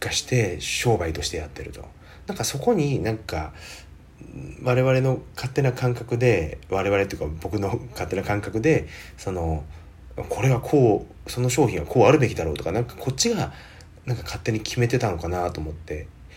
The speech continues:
いや、その人は、あの、生きるために作って、う-、もちろん美味しいだろうと思って売ってる。でもそれが、あー、出荷が間に合わなければ、もうそれは早く出しますよ。味は変わっちゃいますけどね。でも、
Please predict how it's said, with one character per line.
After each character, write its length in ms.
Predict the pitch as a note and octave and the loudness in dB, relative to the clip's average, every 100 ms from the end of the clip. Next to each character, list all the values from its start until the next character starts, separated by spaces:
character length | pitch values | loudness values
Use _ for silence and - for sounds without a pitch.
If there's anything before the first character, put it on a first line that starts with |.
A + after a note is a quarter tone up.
| - | -6
い 40 | |
や、 60 | A#2+ | -2
そ 120 | F#3 | 2
の 100 | B3 | 2
人 240 | - C4+ | 2 0
は、 240 | C4 C4 - - - - - - - - - - - - | 0 0 -4 -12 -20 -20 -20 -20 -20 -20 -20 -20 -20 -12
あ 100 | - | -6
の、 240 | A2+ G#2+ - | -2 -2 -2
生 80 | B2 | 0
き 120 | G#3 | 2
る 100 | F#3 | 2
た 120 | - | 0
め 120 | D#3+ | -2
に 160 | F3+ B2 | 0 -2
作 240 | - - - | -4 -4 -4
っ 20 | |
て、 420 | - - G#2+ F2 G2+ | -6 -6 -6 -6 -6
う-、 220 | G#2 B2+ | -4 -2
も 80 | D3+ | 2
ち 80 | |
ろ 80 | D3+ | 4
ん 160 | G2+ D#2+ | 4 2
美 100 | G2 | 0
味 60 | - | 0
し 120 | - | 0
い 60 | |
だ 80 | F#2 | 0
ろ 80 | D#2 | 0
う 40 | |
と 60 | - | 0
思 100 | D3 | -2
っ 20 | |
て 100 | C3+ | -2
売 40 | D#2+ | -6
っ 40 | |
て 180 | - D2+ | -6 -8
る。 100 | D2 - - - | -8 -16 -20 -4
で 80 | A#3+ | -2
も 100 | G3 | 0
そ 120 | G#3+ | 2
れ 100 | A3+ | 4
が、 220 | A#3+ A3 - - - - | 4 2 -4 -20 -8 2
あ 40 | |
ー、 300 | D#3+ D#3+ D#3 | 6 6 4
出 140 | D3 | 2
荷 160 | E3+ G3 | -2 0
が 60 | F3+ | 4
間 100 | D#3+ | 4
に 100 | G#3 | 4
合 60 | |
わ 80 | G#3 | 2
な 60 | F#3+ | 2
け 80 | |
れ 100 | B2 | 0
ば、 240 | B2 C#3 - | 2 0 -2
も 140 | F3+ | 0
う 20 | C3 | 2
そ 100 | D#3 | 2
れ 40 | |
は 60 | - | 4
早 160 | G#2+ | 2
く 60 | - | 2
出 80 | F2 | -2
し 100 | F#2+ | -2
ま 100 | F2 | -4
す 100 | - | -6
よ。 80 | - - - - | -10 -16 -20 -6
味 180 | C#3+ D3+ | 0 6
は 160 | C#3+ C#3 | 6 6
変 120 | B2+ | 2
わ 40 | |
っ 40 | B2+ | 4
ち 100 | B2 | 4
ゃ 40 | |
い 20 | |
ま 100 | G#2+ | 4
す 60 | - | 2
け 80 | C#2+ | 0
ど 60 | |
ね。 180 | G2+ A2 - - - - - - - - - - | 0 0 -6 -20 -20 -20 -20 -20 -20 -20 -16 -2
で 120 | E3+ | 0
も、 160 | G2 | 2